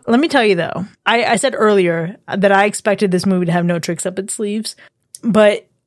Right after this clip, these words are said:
I am actually surprised by how disappointed I was in, and, and I'm preparing to be really called out for this. I was disappointed in Tommy Jarvis. And I've seen this movie enough times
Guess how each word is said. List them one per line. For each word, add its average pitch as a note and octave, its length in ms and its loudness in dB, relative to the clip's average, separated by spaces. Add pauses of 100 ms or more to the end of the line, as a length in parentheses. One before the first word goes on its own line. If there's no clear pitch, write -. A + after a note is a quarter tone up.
I B3 160 4
am F4+ 120 -4
actually C4 300 0
surprised F#3+ 800 -2 (140)
by G3 140 4
how G3 220 2
disappointed F3+ 840 -2
I G3 140 4
was F#3+ 420 2
in, E3+ 480 -2 (280)
and, F3 200 -10
and F3 100 -2
I'm E3 140 0
preparing D#3 340 -2
to D#3 80 -2
be D#3+ 200 -8 (680)
really E3 400 -4 (440)
called F3 220 -2
out - 160 -4
for - 100 -8
this. E3 240 -6 (520)
I G3+ 100 6
was B3 140 4
disappointed G#3 540 0
in F3 100 0
Tommy E3+ 280 -2
Jarvis. E3 580 -8 (640)
And G3 120 2
I've G#3 140 2
seen C4 200 0
this C4 120 0
movie A3+ 300 -2
enough F#3+ 400 2
times G3+ 500 2